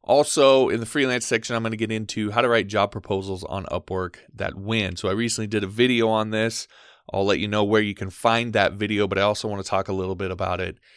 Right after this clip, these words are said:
in the podcast as well. So we're gonna be diving into that.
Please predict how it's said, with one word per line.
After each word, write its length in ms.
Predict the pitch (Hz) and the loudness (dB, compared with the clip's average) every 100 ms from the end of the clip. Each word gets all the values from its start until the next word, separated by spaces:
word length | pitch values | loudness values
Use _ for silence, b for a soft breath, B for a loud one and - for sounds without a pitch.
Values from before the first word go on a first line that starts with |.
| b b | b b
in 220 | 101 98 95 | -8 -6 -6
the 100 | 92 | -6
podcast 720 | - 90 87 - 90 87 - | -2 -2 -2 -4 -4 -4 -10
as 140 | 90 | -8
well. 180 | 92 101 | -6 -8
So 140 | - 95 | -8 -10
we're 60 | |
gonna 100 | 95 | -8
be 100 | 92 | -8
diving 300 | 90 98 95 | -2 -2 -2
into 160 | 92 95 | -6 2
that. 320 | 131 127 | 4 4